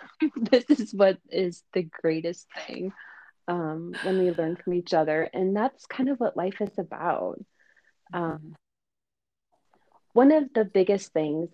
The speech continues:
Speaker 1: I feel like I've learned in the past five to six months is that multitasking can be a curse.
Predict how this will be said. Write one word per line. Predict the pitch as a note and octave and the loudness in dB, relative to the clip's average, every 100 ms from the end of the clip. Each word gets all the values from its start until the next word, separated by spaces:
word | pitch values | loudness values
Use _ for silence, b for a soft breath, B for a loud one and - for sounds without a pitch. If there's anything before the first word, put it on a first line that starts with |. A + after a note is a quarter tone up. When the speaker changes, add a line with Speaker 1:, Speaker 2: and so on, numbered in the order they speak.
| - | -6
Speaker 1:
I | E3+ | -4
feel | E3+ - E3 | -2 0 2
like | D#3+ D#3 - | 2 0 -2
I've | D#3+ D#3+ D#3+ | -2 -2 -2
learned | D3+ D3 C3+ C#3 D3+ - - | -2 -2 -2 -4 -6 -10 -8
in | E3 | -2
the | D#3+ | -2
past | D3 D#3 D3 - - _ - _ _ _ _ _ _ _ _ _ _ _ _ E3+ | -2 -4 -4 -6 -20 _ -20 _ _ _ _ _ _ _ _ _ _ _ _ -2
five | E3 E3 | 2 0
to | E3+ | -2
six | - F3 - F3 | -6 -8 -8 -8
months | E3 F3 G3 _ _ _ _ _ _ _ _ - | -6 -6 -8 _ _ _ _ _ _ _ _ 0
is | F3+ F3 D#3+ D#3+ _ | 2 4 0 -8 _
that | F3+ E3+ D#3+ D#3 _ _ _ _ _ _ _ - | -2 0 0 -4 _ _ _ _ _ _ _ -4
multitasking | F3 F#3+ B3 C4 B3+ A3 G3 G3 - F#3+ F#3+ F#3+ F#3+ _ _ | 2 4 4 2 0 0 -2 -2 -4 -2 -2 -4 -8 _ _
can | - F3+ F3 | -6 -4 -2
be | E3 | -2
a | D#3+ | -4
curse. | - - C3+ - - - | -6 -4 -6 -6 -20 -20